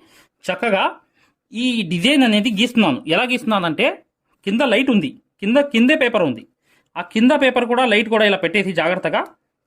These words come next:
ఇలా అనేది గీస్తున్నాను. చూసారా, ఒకటి వచ్చింది. మళ్ళీ దాన్ని కవర్ చేసుకుంటూ నీట్‌గా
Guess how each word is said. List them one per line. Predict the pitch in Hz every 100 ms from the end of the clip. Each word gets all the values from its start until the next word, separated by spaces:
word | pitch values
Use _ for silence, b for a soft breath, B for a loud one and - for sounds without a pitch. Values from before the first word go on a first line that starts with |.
| _ -
ఇలా | 185 190
అనేది | 240 196
గీస్తున్నాను. | 208 165 123 - _ -
చూసారా, | 214 233 202
ఒకటి | 190
వచ్చింది. | 202 214 320 B B _ 156
మళ్ళీ | 240 302 240
దాన్ని | 247 277 285
కవర్ | 214 220
చేసుకుంటూ | 226 220 202 349 - _ _ 165
నీట్‌గా | 247 240 226